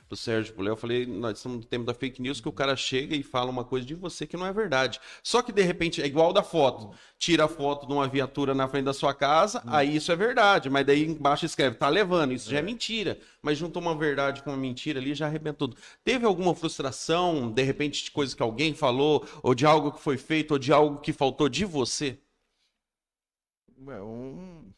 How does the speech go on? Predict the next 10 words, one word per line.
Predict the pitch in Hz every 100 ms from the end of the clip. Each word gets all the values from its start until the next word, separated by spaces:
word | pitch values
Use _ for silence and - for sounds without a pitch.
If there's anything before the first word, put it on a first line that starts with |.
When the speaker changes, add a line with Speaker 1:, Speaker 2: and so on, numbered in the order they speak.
| _
Speaker 2:
uma | 104
ótima | 117 - 190
pergunta | - 175 131 117 107
essa, | 95 85 - 90
mas | 101 104 107
eu, | 131 123
eu | 123
confesso | 127 143 120 147 160
assim, | 147 - 123 107 95 85 _ _ _ _ _ _ _ _ _ _ _ _ _ _
nada | 107 - 113 120 160 196 196 208 202 196 180